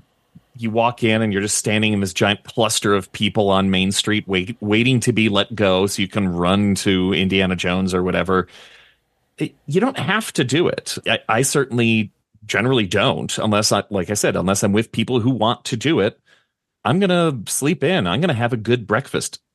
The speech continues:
As I've <laughs> said before, I'll even come into the park and have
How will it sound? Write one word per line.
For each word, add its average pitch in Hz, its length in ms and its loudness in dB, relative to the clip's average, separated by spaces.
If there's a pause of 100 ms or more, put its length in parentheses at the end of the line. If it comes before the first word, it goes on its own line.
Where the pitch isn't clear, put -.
(360)
As 110 220 2
I've 120 160 0
<laughs> - 0 -
said - 420 -2 (380)
before, 170 420 0 (240)
I'll 196 180 2
even 127 240 2
come 131 220 0
into 131 140 0
the 117 80 0
park 131 320 0
and 117 100 -4
have 120 300 -2